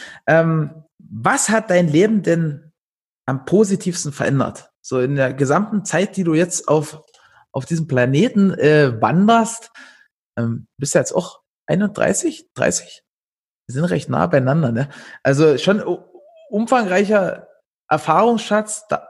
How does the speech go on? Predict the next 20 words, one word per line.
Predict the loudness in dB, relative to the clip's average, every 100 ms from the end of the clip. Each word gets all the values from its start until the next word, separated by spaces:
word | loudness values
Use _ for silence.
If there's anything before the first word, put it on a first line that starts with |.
| -8
auch | -8
gerade | -2 0 0
deswegen, | -2 -4 -2 -2
weil | -2
du | 0
ja | 0
schon... | 0 -4 -4 -10 -20 -16 -2
Äh, | 4 4 2 -4 -18 _ _ _ _
seit | -2 -2
Schulzeiten | 0 -2 0 0 0
Unternehmer | -2 -4 0 2 2
bist. | -2 -8 -18 _ _ _ -4
Was, | -4 -4 -2
was | 0
hat | 0 -2
dein | 0
Leben | 0 0
am | -4
positivsten | 0 0 0 -6 -10 -10
verändert? | -6 -6 -6 -8